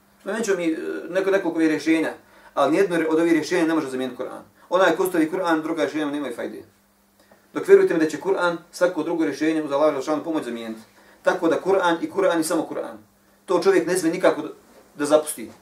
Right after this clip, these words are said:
Uz Kur'an traži druga rješenja da sebi olakšaš. Međutim, onaj ko ostavi Kur'an, ko ostavi Allahu Želešanu govor, ko ostavi Allahu Želešanu poruke,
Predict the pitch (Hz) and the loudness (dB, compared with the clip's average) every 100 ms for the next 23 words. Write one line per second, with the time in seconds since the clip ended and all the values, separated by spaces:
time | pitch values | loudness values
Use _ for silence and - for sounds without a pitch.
0 | - 220 196 254 175 180 180 - _ - | -6 -4 -4 -4 -2 -2 -2 -16 _ -4
1 | 160 160 156 156 143 120 - 156 156 - | 2 4 4 4 2 2 0 0 0 0
2 | 165 151 139 131 107 107 - - - - | 0 2 2 0 -6 -12 -18 -20 -20 -12
3 | - 160 190 180 180 156 180 175 147 - | -6 -4 -4 -2 0 0 -2 -2 -4 0
4 | 180 165 156 - _ _ - _ - _ | 0 0 -2 -4 _ _ -20 _ -20 _
5 | _ _ - _ 170 175 170 156 160 151 | _ _ -20 _ -2 0 4 6 4 2
6 | 151 156 135 151 160 156 170 170 160 147 | 0 0 0 0 2 0 0 -2 0 2
7 | 160 156 147 151 151 131 180 160 175 | 4 2 0 0 -2 -2 0 0 0